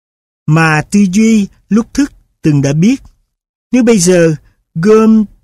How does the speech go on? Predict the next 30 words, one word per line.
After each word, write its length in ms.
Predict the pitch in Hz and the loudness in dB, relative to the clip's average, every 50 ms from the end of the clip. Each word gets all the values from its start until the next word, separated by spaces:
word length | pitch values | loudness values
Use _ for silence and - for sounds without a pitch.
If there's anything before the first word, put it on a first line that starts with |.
| _ _ _ - | _ _ _ -6
tất 180 | - 339 - _ _ _ _ _ _ _ _ _ _ _ _ | -6 -6 -6 _ _ _ _ _ _ _ _ _ _ _ _
thành 380 | - 170 170 170 170 165 160 143 | -6 -4 -2 -2 -2 -2 -2 -2
giấc 220 | - 233 240 - 214 | -4 -4 -4 0 2
mơ, 360 | 220 220 220 226 226 214 202 - _ _ _ _ _ _ _ _ _ _ _ _ _ _ _ _ _ _ _ | 2 4 4 2 2 0 -2 -6 _ _ _ _ _ _ _ _ _ _ _ _ _ _ _ _ _ _ _
thứ 140 | - - 262 | -4 -4 -2
chất 280 | 233 - 302 277 - 214 | -2 -2 -6 -4 -4 -2
liệu 200 | 185 160 147 147 | -2 -2 -2 -4
tâm 300 | - - - 220 214 208 | -6 -4 -2 0 2 2
lý 160 | 214 226 226 | 2 0 -2
ấy 400 | - 196 208 214 233 269 302 277 _ _ _ _ _ - | -4 -4 -4 -2 -2 -4 -6 -10 _ _ _ _ _ -2
mới 340 | 196 196 214 214 226 262 | 0 2 2 2 2 0
được 260 | 277 220 180 160 139 - _ - | 2 0 0 0 -2 -4 _ -4
dồn 320 | 139 160 165 156 147 147 | -2 0 0 2 0 -2
lại, 360 | 147 139 127 123 127 139 147 - - _ _ _ - | -2 -4 -4 -4 -6 -6 -8 -12 -18 _ _ _ -2
nén 280 | 165 170 196 220 269 262 - | 0 0 2 0 0 -2 -4
chặt, 200 | - 180 139 - - _ _ _ _ _ _ _ _ _ - | -6 -6 -6 -8 -12 _ _ _ _ _ _ _ _ _ -6
có 100 | 240 240 - | -6 -4 -2
chỗ 180 | - 165 156 170 | 0 0 0 0
vỡ 240 | 165 151 143 147 | 0 0 -2 -2
vụn, 360 | 175 175 175 160 135 127 131 131 - _ _ _ _ _ _ - | -2 0 0 -2 -2 -2 -4 -8 -10 _ _ _ _ _ _ -6
có 100 | 240 233 | -6 -4
chỗ 220 | - 175 175 180 | -2 -2 -2 -2
xê 240 | - - - - 226 | -2 -4 -2 -2 -2
dịch 300 | 214 185 175 160 165 - _ _ _ _ | 0 0 0 -2 -2 -4 _ _ _ _
ở 220 | - 151 143 147 165 - | -6 -4 -4 -4 -4 -4
trong, 280 | - 233 220 214 214 196 - _ _ _ _ _ _ _ _ _ _ - | -2 -2 -2 -2 -2 -4 -8 _ _ _ _ _ _ _ _ _ _ -4
thì 380 | 196 190 185 180 170 170 170 165 _ | 0 0 2 2 2 0 -2 -4 _
cũng 360 | - 160 147 135 139 165 202 226 - - | -6 -4 -2 -2 -2 -4 -4 -6 -8 -8
tức 180 | - 294 - - | -10 -8 -6 -4
là 360 | 233 196 175 165 165 160 151 | -4 -2 -2 -2 -2 -4 -4